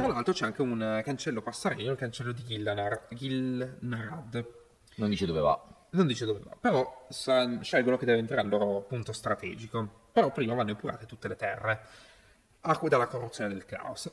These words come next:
Speaker 1: A questo punto ci sono le avanguardie che trovano su questo altopiano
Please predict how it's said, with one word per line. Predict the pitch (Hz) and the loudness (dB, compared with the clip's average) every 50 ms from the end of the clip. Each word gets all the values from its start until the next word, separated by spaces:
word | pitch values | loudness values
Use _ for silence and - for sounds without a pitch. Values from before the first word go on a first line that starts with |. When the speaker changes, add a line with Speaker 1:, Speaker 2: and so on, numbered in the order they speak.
| - | -6
Speaker 1:
A | _ - - | _ -6 2
questo | - 196 - - 311 | 2 2 4 2 -2
punto | - - 120 117 110 110 113 - 170 190 - - - - | 0 0 0 0 0 0 0 2 2 2 0 -4 -12 -10
ci | - - | -8 -8
sono | - - 131 117 | -6 -6 -6 -2
le | 113 117 | -2 0
avanguardie | 120 151 190 190 135 - - 123 110 117 147 160 | 0 0 0 0 -4 -6 -6 -6 -2 -2 -2 -2
che | - 202 - | -2 -8 -10
trovano | - - 123 98 98 104 110 123 147 170 - | -2 0 0 0 2 2 2 2 0 0 -2
su | - - 113 | -10 -10 -8
questo | 113 110 - - | -8 -6 -4 -4
altopiano | 110 120 - 202 196 - - - 107 120 139 143 | -4 -2 -2 -2 -2 -2 -2 -2 0 -2 -2 -2